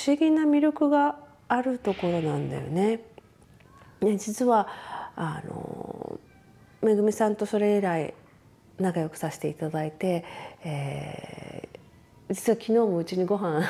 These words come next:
<laughs> 食べに来てくれてたんだけど、いろいろね、なんかこう話してた時に、「なんでバルセロナなの？」って、そう。で、まあ、それはきっとこう今日の夜の番組でお話しするだろうけど、私もそうだったんだけど、いろんなね、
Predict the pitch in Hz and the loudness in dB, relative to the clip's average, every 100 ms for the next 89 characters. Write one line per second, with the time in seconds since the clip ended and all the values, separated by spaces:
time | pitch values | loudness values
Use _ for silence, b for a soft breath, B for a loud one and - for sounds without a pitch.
0 | 214 196 202 - 175 156 147 - 160 160 | 2 2 0 0 -2 -2 -4 -4 -4 -2
1 | 165 165 170 156 151 151 175 165 B B | -2 -2 -4 -4 -6 -4 -2 -2 B B
2 | B B B B B B - 196 214 240 | B B B B B B -4 0 2 4
3 | 247 240 240 254 214 - - 185 175 160 | 4 4 4 4 4 -2 -6 -6 -4 -6
4 | - 156 190 208 - 185 151 156 - 151 | -4 0 2 0 -2 -4 -4 -6 -6 -4
5 | 170 185 170 220 320 311 233 202 190 - | 0 0 0 0 4 4 4 0 0 -2
6 | 202 190 175 151 - B B B B B | 0 2 0 -2 -8 B B B B B
7 | B B - 175 151 254 - - 160 - | B B 0 2 4 2 0 -4 -2 -2
8 | - 156 156 - 185 180 160 156 - - | -6 -6 -6 -8 -4 -2 -2 -4 -8 -16
9 | _ - 214 247 254 254 247 247 B B | _ -2 2 6 6 6 4 2 B B
10 | - 226 - 208 208 208 - 208 190 170 | -2 0 2 2 2 0 2 2 4 2
11 | 170 156 139 151 147 147 151 147 143 - | 2 0 0 0 0 0 -2 -2 -6 -6
12 | 156 160 156 156 156 151 - 156 - - | -4 -2 -2 -4 -6 -4 -4 -6 -6 -6
13 | 156 165 160 B B B B 214 294 311 | -2 -2 -4 B B B B 0 2 4
14 | 330 330 320 330 285 214 - 170 151 147 | 4 4 2 0 2 -2 -2 -6 -4 -4
15 | 147 147 147 - 180 254 302 302 302 294 | -4 -2 -2 0 0 2 2 2 2 2
16 | 294 | 0